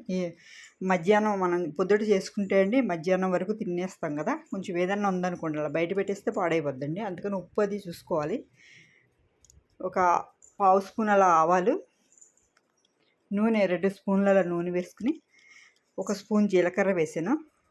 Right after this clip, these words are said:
అలా ఎండుమిర్చి వేసానండి తాలింపువి, ఎల్లుల్లిపాయ రెమ్మలు కూడా వేసాను దంచినవి,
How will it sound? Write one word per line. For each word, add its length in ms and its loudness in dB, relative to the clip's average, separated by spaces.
అలా 140 2
ఎండుమిర్చి 520 0
వేసానండి 420 -4
తాలింపువి, 480 -4
ఎల్లుల్లిపాయ 480 2
రెమ్మలు 280 2
కూడా 160 2
వేసాను 720 -2
దంచినవి, 580 -4